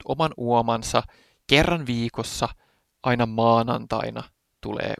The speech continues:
uusi jakso. Tää on vaatinut vähän säätöä, mutta nyt se on virallisesti meidän uusi julkaisutahti. Elikkä maanantaisin, heti maanantai-aamusta voitte olettaa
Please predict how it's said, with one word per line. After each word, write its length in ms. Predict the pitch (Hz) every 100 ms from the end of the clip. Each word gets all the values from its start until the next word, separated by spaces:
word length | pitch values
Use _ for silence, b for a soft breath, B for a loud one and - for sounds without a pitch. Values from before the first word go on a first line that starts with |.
| -
uusi 500 | 110 110 - - - _ -
jakso. 440 | - - - - - _ _ b b b b b b _
Tää 140 | 123 160
on 60 |
vaatinut 420 | 202 190 135 131
vähän 220 | 127 117 -
säätöä, 520 | - 117 107 - 117
mutta 280 | 110 120 120
nyt 400 | 127 214 - - - _ _ _ _ _ _
se 260 | - 143 - _ _
on 220 | 120 113 - _ -
virallisesti 720 | 131 143 113 113 110 - 110 -
meidän 240 | 117 120 -
uusi 500 | 117 117 120 - - _ _
julkaisutahti. 880 | 107 - - - - - - - -
Elikkä 240 | - - 127
maanantaisin, 840 | 165 196 170 139 127 113 120 113 B B B -
heti 180 | 147 202
maanantai-aamusta 880 | 139 117 113 120 120 117 113 - 110 113
voitte 260 | 120 - 120
olettaa 500 | 117 - - 113